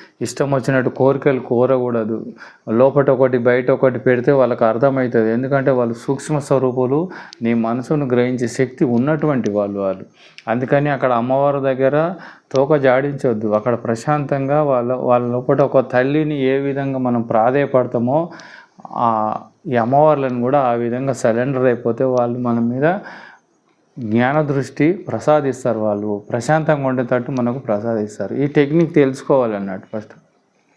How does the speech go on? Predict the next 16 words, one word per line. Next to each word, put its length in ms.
అంటే, 460
ఆ, 400
గతంలో 400
కూడా 240
నేను 220
బాగా 280
ధ్యానం 420
చేసేటప్పుడు, 720
ఆ, 200
బాగా 540
నిశ్చలంగా 640
నిరంతరం 1000
ధ్యానం 340
చేసేటప్పుడు 680
ఏమవుతుంది 640
అంటే, 400